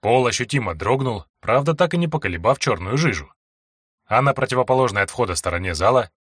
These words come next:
появился темный провал. Эрни молча пнул подчиненного и зашагал к нему.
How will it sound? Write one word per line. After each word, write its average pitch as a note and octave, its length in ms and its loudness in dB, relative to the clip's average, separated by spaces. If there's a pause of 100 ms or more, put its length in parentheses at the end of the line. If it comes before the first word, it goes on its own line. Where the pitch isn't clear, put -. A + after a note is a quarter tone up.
появился C3 480 0
темный F2+ 380 -4
провал. A2+ 440 0 (1200)
Эрни C3 340 0
молча C3+ 340 2
пнул C3+ 280 -2
подчиненного A#2+ 840 -2
и F3 100 -2
зашагал D#3 460 0
к - 60 -12
нему. A2+ 320 -4